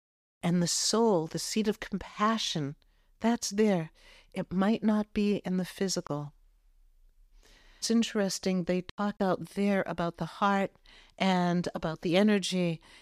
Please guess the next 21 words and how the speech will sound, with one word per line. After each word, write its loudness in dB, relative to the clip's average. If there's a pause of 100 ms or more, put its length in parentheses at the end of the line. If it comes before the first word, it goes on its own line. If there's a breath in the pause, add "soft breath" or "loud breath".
(160 soft breath)
and 2
they'll 2
use 0
phrases 2
that 0
connect -2
with -2
ours, 0
but -4 (120)
they're 2
talking 2
about 2
empathy, 2
compassion, -2
and 0
love. -4 (1400 soft breath)
And 4
the 0
love 4
is 4
there. 2